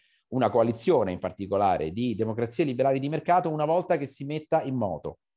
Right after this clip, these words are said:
È difficile che si metta in moto quel tipo di regime politico e difatti fu molto lento, non c'era neppure una coalizione all'inizio della seconda guerra mondiale, in sostanza, c'erano alleanze sparse, un'America isolazionista, conosciamo la storia, almeno nelle sue grandi linee.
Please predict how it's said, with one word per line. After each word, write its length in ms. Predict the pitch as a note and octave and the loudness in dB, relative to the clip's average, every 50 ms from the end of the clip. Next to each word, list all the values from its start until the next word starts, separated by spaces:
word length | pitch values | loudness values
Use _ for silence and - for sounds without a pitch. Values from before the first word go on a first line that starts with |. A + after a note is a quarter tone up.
| _ _ _ _ _ _ _ _ _ | _ _ _ _ _ _ _ _ _
È 160 | - C3 C#3 | 0 2 2
difficile 500 | C#3+ D#3+ D3+ - C4 C4+ - - E3 D3 | 2 0 2 2 2 4 4 4 4 4
che 60 | B2+ | 2
si 120 | B2 - | 2 2
metta 200 | C3 B2+ A#2 A#2 | 0 0 2 0
in 60 | A2 A2 | 0 2
moto 460 | A#2 A#2 F#2 - - D#2+ - - _ _ _ _ _ _ | 2 2 2 0 -2 -8 -10 -12 _ _ _ _ _ _
quel 140 | _ - B2+ | _ -2 0
tipo 240 | A#2+ C#3 C#3+ B2+ C3 | 0 0 0 2 2
di 80 | A#2+ B2 | 2 2
regime 300 | A#2+ A2 A#2 B2+ A#2 G#2+ | 2 2 0 0 0 0
politico 440 | G#2 A2+ A#2 A2+ F2 D#2 F#2+ D2+ | 0 0 0 0 -2 -2 -2 -2
e 60 | G2+ A2 | 0 0
difatti 420 | B2 C3 - C#3 C#3 C#3+ - C#3 | 0 2 2 2 2 2 0 -4
fu 100 | G#2+ A2+ | -6 -4
molto 320 | A2+ A#2+ C3 C3+ C3+ B2 | -4 -2 -4 -2 0 2
lento, 600 | A#2 C#3+ D#3+ D#3 C3+ A#2 - - G#2+ F2+ - - _ _ _ - | 2 4 4 2 2 -2 -2 -2 -2 -2 -4 -10 _ _ _ -12
non 100 | G2 G2 | -10 -2
c'era 220 | - C3 C3+ B2 | 0 0 2 2
neppure 340 | A2+ G#2 - C#3 F3 F3+ C3+ | 0 0 0 2 2 2 2
una 160 | A#2 A#2 G#2+ | 2 0 0
coalizione 520 | A2 A2 G#2+ G#2+ G2+ - - A2+ G2+ G2 | 2 0 0 -2 -6 -6 -6 -6 -4 -4
all'inizio 340 | F#2 F2+ G2 A2 G#2 - A2 | -6 -4 -4 -6 -4 0 2
della 100 | G#2 G2 | 2 2
seconda 300 | F#2 A2+ G2+ G2+ G2+ G2 | 2 0 0 0 -2 -2
guerra 200 | F#2+ F#2+ F#2+ G2 | -2 -2 -2 -2
mondiale, 380 | F#2+ F2+ F#2+ F#2+ G#2 F#2+ F2+ E2+ | -4 -4 -2 0 0 2 2 0
in 60 | D#2 | -2
sostanza, 500 | D2+ - F2 - - G2 E2 D#2 - - | -6 -10 -10 -6 -4 -4 -4 -4 -6 -8
c'erano 320 | - - A2 G#2+ G2 G2 | -2 -2 -2 -2 0 -2
alleanze 460 | G2 G2 G2+ G#2 A2 A2+ A2 G#2+ - F#2+ | -2 0 0 0 0 -2 -2 -4 -8 -12
sparse, 640 | - - A#2+ B2 B2+ B2 A2 - - G#2 F#2+ - - _ _ _ _ _ | -4 0 2 2 2 2 0 0 -2 -2 -2 -2 -6 _ _ _ _ _
un'America 460 | - G2+ G#2 G#2 A2 A2+ A2 G2 G2+ | -4 -2 0 2 4 2 4 2 2
isolazionista, 840 | F#2+ G#2+ G#2+ G#2+ - - - F#2+ F#2 B2+ C#3 A#2+ - - A2 - - | 2 2 0 0 -2 -4 -6 -4 -2 0 0 -2 0 -2 -4 -4 -2
conosciamo 520 | - B2 B2+ B2 - - E3 D3+ D3 C#3 | -4 -4 -4 -4 -2 0 0 2 2 2
la 80 | A#2+ A2 | 0 -2
storia, 500 | - - - A2 F#2 F2 F2 E2 D2+ - _ _ _ _ | -2 -2 -2 -2 -2 -2 -2 -4 -4 -6 _ _ _ _
almeno 340 | - F#2 G#2 A2+ A2+ A2+ G#2+ | -10 -6 -4 -2 0 0 0
nelle 180 | G#2 G#2 G2+ | 0 0 0
sue 140 | G2+ G#2+ A2 | 0 0 0
grandi 300 | G#2 G#2+ G#2 G#2+ G#2+ G#2 | 0 0 -2 -2 -2 -2
linee. 320 | G2+ G2+ F#2+ E2+ D#2+ D#2 | -2 -2 -2 -4 -6 -8